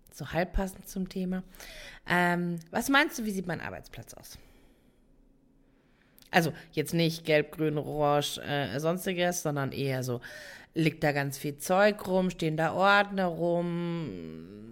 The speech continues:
Stifte, ist aufgeräumt, Chaos, ist Privatkram rum.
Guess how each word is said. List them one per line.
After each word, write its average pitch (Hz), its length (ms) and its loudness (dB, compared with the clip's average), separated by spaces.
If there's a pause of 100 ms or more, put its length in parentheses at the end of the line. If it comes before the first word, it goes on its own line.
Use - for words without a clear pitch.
(400)
Stifte, 214 540 0
ist 165 320 2
aufgeräumt, 165 840 4
Chaos, 185 760 4
ist - 180 -6
Privatkram 185 960 2
rum. 180 320 2